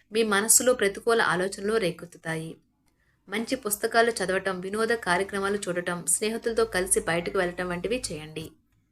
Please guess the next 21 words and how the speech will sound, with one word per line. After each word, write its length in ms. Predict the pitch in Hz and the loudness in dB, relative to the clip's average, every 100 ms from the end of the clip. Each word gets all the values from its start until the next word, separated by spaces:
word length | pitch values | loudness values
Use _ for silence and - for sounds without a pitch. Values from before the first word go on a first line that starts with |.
| _ - | _ 2
బాగా 260 | 214 220 226 | 4 6 6
బలమైన 500 | 196 190 214 233 220 220 | 6 6 6 2 0 -2
కొవ్వు 300 | - 202 208 | -2 2 4
గల 160 | 240 226 - | 6 6 6
ఆహార 320 | 175 196 208 | 4 6 4
పదార్థాలను 580 | 208 175 185 185 190 190 | 4 2 0 0 -2 -2
తినకుండా 500 | 185 185 185 214 220 | -4 -4 -2 2 2
ఉండడానికి 600 | 196 170 180 190 202 240 | 2 0 2 2 0 -2
ప్రయత్నించండి. 800 | 277 175 165 160 160 165 156 160 - - - _ _ _ _ _ _ - | 0 -2 -2 -10 -14 -14 -8 -8 -8 -12 -20 _ _ _ _ _ _ 0
మీరు 220 | 220 247 - | 4 6 6
ఈరోజు 380 | 214 226 233 - | 6 6 6 6
అద్భుతమైన 600 | - 180 226 226 226 226 | 2 4 4 4 4 4
వ్యాపార 420 | 220 180 180 208 214 | 4 4 4 4 4
లాభాల్ని 520 | 202 190 196 185 208 | 6 6 4 0 0
పొందుతారు. 680 | 240 175 165 170 165 160 160 - - - - _ | -4 -6 -6 -4 -2 -2 -4 -8 -20 -20 -20 _
మీరు 280 | 190 226 233 | 0 2 4
మీ 180 | 226 214 | 4 4
వ్యాపారాన్ని 600 | 196 185 180 220 220 214 202 | 2 2 4 4 4 4 0
మరింత 360 | 180 196 214 - | 0 0 0 -2
ఎత్తులో 360 | 180 175 220 226 | -4 -2 0 2
ఉంచుతారు. 680 | 202 175 185 170 165 160 | 0 -2 -6 -4 -2 -2